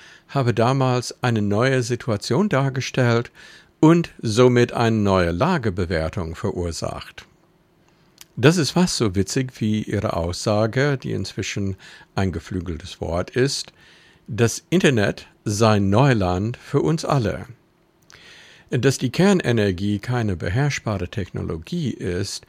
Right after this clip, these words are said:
weiß man nicht erst seit Tschernobyl und Three Mile Island. Es hat Ker-, Kernkraftwerke gegeben, die Hunderte von Störfällen gemeldet haben,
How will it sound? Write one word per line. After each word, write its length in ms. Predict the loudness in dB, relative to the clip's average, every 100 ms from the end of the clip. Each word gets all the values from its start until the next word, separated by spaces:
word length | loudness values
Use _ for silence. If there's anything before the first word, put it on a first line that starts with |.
| -20 -20 -2
weiß 380 | 4 4 4 0
man 260 | -2 0
nicht 260 | 0 -2 -2
erst 560 | -2 0 -2 -8 -12 -14
seit 400 | -8 -2 -2 -2
Tschernobyl 800 | -4 -4 -2 0 0 4 6 6 4 -10 -20 -20 _ _ _
und 360 | 2 2 0 -4 -14 -18
Three 280 | 2 4
Mile 400 | 6 4 2 -2 -2
Island. 580 | 0 0 -2 -8 -14 -18 _ _ _ _ _ _
Es 100 | -4
hat 240 | -2 -2 -8
Ker-, 360 | -4 -2 -4 -6
Kernkraftwerke 920 | -4 -2 0 -2 -4 -2 0 0 0 -6
gegeben, 640 | -10 -2 0 2 0 -2 -4 -18 -20 -20 _ -14
die 520 | -4 0 2 2 0
Hunderte 460 | 2 4 4 4 0
von 380 | -2 -4 -4
Störfällen 720 | -6 -4 -2 -2 -2 -2 -2 -4
gemeldet 500 | -2 0 0 0 0
haben, 440 | 2 2 0 -2